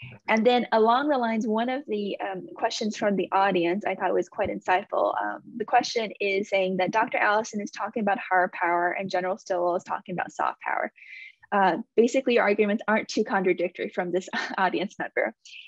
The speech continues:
And his question is, will the threat of a rising China push China's neighbors,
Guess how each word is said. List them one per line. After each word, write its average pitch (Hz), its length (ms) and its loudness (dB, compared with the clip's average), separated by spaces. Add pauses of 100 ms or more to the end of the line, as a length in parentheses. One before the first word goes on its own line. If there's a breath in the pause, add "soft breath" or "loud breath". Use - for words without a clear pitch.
(200 loud breath)
And 202 320 2
his 240 200 0
question 269 380 0
is, 190 460 -2
will 226 220 2
the 247 80 2
threat 262 320 -2
of 220 160 -2
a 190 120 0
rising 196 420 0
China 190 520 -4
push 208 220 0
China's 190 380 -4
neighbors, 185 760 -2